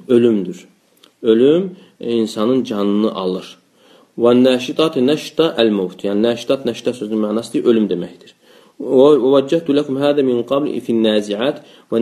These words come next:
Nəziət sözündə də bu keçmişdir ayəsində. E, artıq bu yönəldildi ki,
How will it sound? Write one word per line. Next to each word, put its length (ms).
Nəziət 400
sözündə 340
də 100
bu 60
keçmişdir 680
ayəsində. 600
E, 100
artıq 440
bu 80
yönəldildi 600
ki, 220